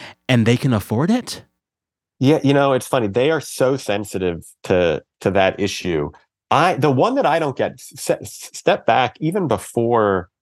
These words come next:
Speaker 2: the writer's strike, you know, these
Speaker 1: Mm-hmm.
Speaker 2: were companies that were firing thousands of workers. You know,
Speaker 1: Yeah.
Speaker 2: Dis-
Speaker 1: Disney was laying off people who were, like, making not even quite enough to make ends meet.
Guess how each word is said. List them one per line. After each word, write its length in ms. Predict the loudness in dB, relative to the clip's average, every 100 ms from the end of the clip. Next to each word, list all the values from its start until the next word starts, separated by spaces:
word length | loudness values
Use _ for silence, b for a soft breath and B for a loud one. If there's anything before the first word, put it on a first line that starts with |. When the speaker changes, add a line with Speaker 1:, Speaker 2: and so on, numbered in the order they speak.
| _ -8
Speaker 2:
the 160 | -2
writer's 300 | 0 2 0
strike, 380 | -2 -4 -4 -10 _ _ 0
you 80 |
know, 60 | 2
these 200 | 4 2
Speaker 1:
Mm-hmm. 80 | 0
Speaker 2:
were 60 | -2
companies 520 | -2 0 0 -2 -2
that 140 | 0
were 120 | 0
firing 680 | -2 0 2 2 0 -2 -8 -16 _ -2
thousands 540 | 0 2 2 0 -2 -4
of 100 | -2
workers. 580 | -2 -2 -10 -12 -20 _ -2
You 100 | 2
know, 60 | 4
Speaker 1:
Yeah. 200 | 4 0 _ -6 -2
Speaker 2:
Dis- 160 | 0
Speaker 1:
Disney 300 | 2 2 2
was 160 | 0 0
laying 260 | 2 2 2
off 240 | 0 -2
people 360 | -2 -2 0 0
who 180 | 0 -2
were, 140 | -2
like, 420 | 0 0 -2 -6 -4
making 720 | -2 -2 -2 -2 0 -2 -4 B B B B -16 -18 -14
not 420 | -6 -2 2 2
even 160 | 0 0
quite 180 | 0 0
enough 220 | -2 -2
to 80 | -2
make 200 | -2 -2
ends 220 | -4 -4
meet. 220 | -8 -10